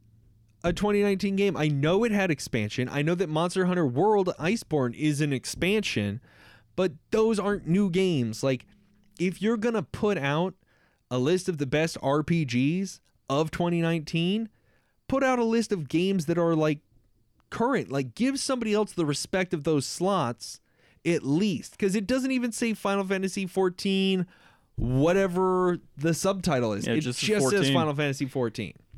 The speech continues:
Speaker 2: Well, I'm gonna say Outer Worlds on this one. I think it's current. It's
Speaker 1: I don't think that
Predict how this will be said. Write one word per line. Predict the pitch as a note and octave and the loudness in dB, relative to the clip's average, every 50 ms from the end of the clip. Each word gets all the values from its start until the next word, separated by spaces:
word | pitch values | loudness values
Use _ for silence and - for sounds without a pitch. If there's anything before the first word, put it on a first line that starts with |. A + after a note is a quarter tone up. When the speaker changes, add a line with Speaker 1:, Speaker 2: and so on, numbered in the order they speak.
| - - | -12 -6
Speaker 2:
Well, | - B2+ C3+ | -2 -2 0
I'm | D#3 | 0
gonna | F3 F3 | 0 0
say | D#3+ - D#3+ A#2+ | 0 0 0 0
Outer | - C3 C3+ C3+ | 0 0 0 2
Worlds | B2+ B2+ B2 A#2+ A#2+ A#2 G#2+ A2+ | 2 2 2 2 2 2 0 -2
on | A2+ A2 | -2 -2
this | A2+ G#2+ - - | -2 -2 -2 -2
one. | B2 A#2 A2+ G#2+ - - _ _ _ - | -2 -2 -2 -4 -8 -14 _ _ _ -8
I | B2+ | -4
think | B2 C3+ C3 | -2 0 0
it's | A#2+ - | -2 -2
current. | - - D#3+ D3+ D3+ D3+ D3 - _ _ _ _ _ _ _ _ - | -4 -4 -2 0 0 0 -2 -4 _ _ _ _ _ _ _ _ -8
It's | - B2 A#2 A2 - - - - - - _ | -4 -4 -4 -4 -6 -10 -12 -12 -14 -12 _
Speaker 1:
I | - E3 F3 F3+ F#3 F3+ E3+ D#3+ F3 D3+ | -4 -2 0 2 2 2 0 0 -2 -2
don't | - G#3+ A3 G#3+ G#3+ | 0 0 2 0 0
think | - - A#3 A3+ - - | -2 -2 -2 -2 -2 -2
that | F#3 F#3+ E3 - | -2 -2 -2 -2